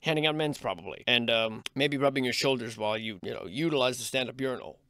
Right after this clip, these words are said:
At least that's what happens in the men's room. And if that's not what's happening to you guys, you're hanging out in the wrong places, I think. Or maybe I am. Either way, something's not right. In any case, this particular female attendant was particularly appreciated at the time, according to Mister Richard C. Bailey, former, uh, here up to this point, uh,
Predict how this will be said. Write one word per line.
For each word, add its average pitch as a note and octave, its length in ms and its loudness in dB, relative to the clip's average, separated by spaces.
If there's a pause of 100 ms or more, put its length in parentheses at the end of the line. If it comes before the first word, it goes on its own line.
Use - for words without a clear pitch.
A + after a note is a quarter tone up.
At E3+ 40 2
least F#3 160 4
that's F#3+ 140 2
what E3 120 4
happens E3 240 2
in C#3+ 80 -2
the B2 60 -2
men's E3+ 260 2
room. E2 200 -8 (120)
And C3+ 80 6
if C3 60 4
that's F3+ 180 4
not G3 220 4
what's D#3+ 140 2
happening C#3 320 2
to F#3+ 60 0
you A#3+ 80 2
guys, C3+ 300 4
you're A3+ 300 8
hanging G3 180 8
out E3+ 40 6
in E3 60 2
the F3 60 4
wrong E3 140 4
places, C3 500 2
I C3+ 80 4
think. C3 260 0
Or D#3 140 6
maybe D#3+ 300 4
I B2+ 120 2
am. F#2 200 -2
Either G3+ 200 6
way, D#3 220 8
something's F#3 320 4
not E3 180 4
right. C3 300 2
In A3+ 100 4
any C4 160 8
case, G#3+ 300 8
this A#3+ 160 -2
particular G#3+ 500 4
female G3+ 280 2
attendant F#3+ 260 2
was D#3 80 -4
particularly G#3 560 2
appreciated E3+ 540 2
at - 80 -10
the - 60 -16
time, E3 280 2
according D#3 340 0
to D3 200 -2
Mister E3+ 260 2
Richard F3+ 260 4
C. E3+ 140 0
Bailey, E3 440 6
former, D#3+ 380 2
uh, C3 120 0 (100)
here F#3+ 320 2
up - 160 2
to F3 140 4
this F#3+ 160 8
point, D#3+ 320 4
uh, C#3 260 4